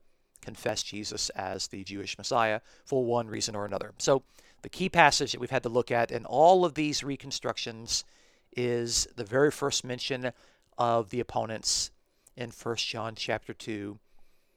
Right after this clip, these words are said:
basically verses eighteen through twenty-three. I'm gonna read the entire thing in order to give us that context.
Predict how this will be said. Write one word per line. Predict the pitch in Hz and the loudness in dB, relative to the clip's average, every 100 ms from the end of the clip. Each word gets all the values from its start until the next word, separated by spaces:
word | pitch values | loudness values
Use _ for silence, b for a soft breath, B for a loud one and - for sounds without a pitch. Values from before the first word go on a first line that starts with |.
| _ _ - | _ _ -4
basically | 185 - 160 | 0 2 2
verses | 139 139 - - | 2 4 4 2
eighteen | 135 123 123 113 | -2 -6 -10 -10
through | 110 | -12
twenty-three. | - 107 95 | -10 -10 -8
I'm | 92 | -10
gonna | 98 | -6
read | 110 131 | -4 -2
the | 117 | -4
entire | 113 117 107 | -4 -4 -4
thing | - 107 104 | -4 -8 -10
in | |
order | 95 101 | -10 -12
to | 95 107 101 b b b b | -10 -10 -10 b b b b
give | 120 101 | -8 -4
us | 104 | -4
that | - - | -4 -4
context. | - 107 90 - - - | -4 -6 -4 -8 -4 -6